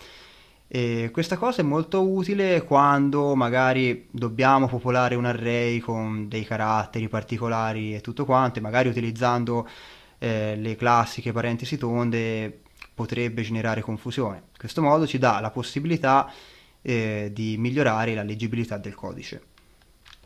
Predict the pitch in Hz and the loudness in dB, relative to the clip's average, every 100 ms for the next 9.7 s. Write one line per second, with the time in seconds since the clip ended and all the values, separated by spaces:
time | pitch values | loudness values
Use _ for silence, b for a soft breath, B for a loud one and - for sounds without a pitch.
0 | _ - 117 - 165 180 185 185 131 127 | _ -10 -4 2 4 4 2 -2 0 2
1 | 156 160 156 151 131 127 123 113 - 120 | 4 2 2 0 2 0 -2 -4 -8 -8
2 | 113 - 143 147 147 127 127 143 143 139 | -8 -4 -2 -2 -2 -2 0 0 0 -2
3 | 135 127 113 110 117 - 110 - 82 80 | -2 -2 -2 0 -2 -4 -8 -6 -6 -8
4 | B B B B B B - 135 160 147 | B B B B B B -2 2 2 2
5 | 131 127 120 156 139 123 131 131 135 160 | -2 -4 -4 -2 -2 -2 -6 -2 0 2
6 | 175 175 180 175 127 110 - - 160 151 | 0 0 0 0 -2 -6 -6 -2 0 -2
7 | - 139 139 131 131 123 - 127 127 123 | -4 -2 0 0 -2 -6 -4 0 0 0
8 | 123 123 - - 117 104 - 120 123 117 | -2 -2 -6 -4 -2 -2 -2 0 0 -4
9 | 120 113 110 101 - - - | -6 -6 -4 -4 -6 -10 -12